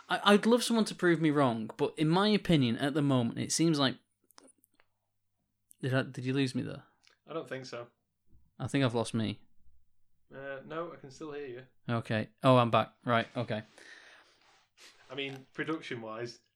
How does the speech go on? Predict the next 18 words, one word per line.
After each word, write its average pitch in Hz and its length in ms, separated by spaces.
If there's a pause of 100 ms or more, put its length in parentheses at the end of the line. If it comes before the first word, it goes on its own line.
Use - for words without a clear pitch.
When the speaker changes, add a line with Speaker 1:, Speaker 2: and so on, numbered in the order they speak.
(140)
Speaker 2:
Brian 135 240
Eno 131 240
is 127 80
beating 127 300
you. 135 360
Speaker 1:
<laughs> 208 80
Yeah, 156 300 (280)
right. 127 280 (360)
Uh, 170 40 (100)
okay, 139 300
my 135 140
problem 196 220
with 190 120
Brian 170 260
Eno 120 300
is, 110 220
right 127 260
now, 104 260